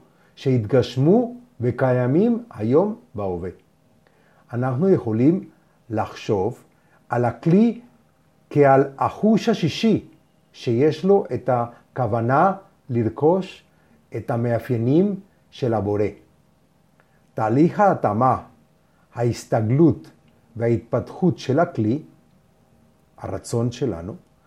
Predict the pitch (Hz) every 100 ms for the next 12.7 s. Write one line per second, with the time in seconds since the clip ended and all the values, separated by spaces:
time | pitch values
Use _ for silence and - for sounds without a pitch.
0 | _ _ _ _ - 180 247 247 - -
1 | 110 110 113 131 - 117 104 87 78 _
2 | _ _ _ _ _ _ - 165 185 -
3 | - - 101 - 123 117 107 87 95 -
4 | _ _ _ _ _ _ - 92 101 92
5 | - _ _ _ _ _ _ _ _ _
6 | _ _ _ _ _ _ _ _ 139 120
7 | 123 180 190 185 190 196 214 214 - -
8 | 120 120 135 160 147 143 120 113 98 90
9 | 87 - 123 110 110 120 143 151 165 139
10 | 170 160 - 117 113 143 147 151 151 143
11 | 120 110 170 214 - _ _ _ _ _
12 | _ _ - 127 - 143 185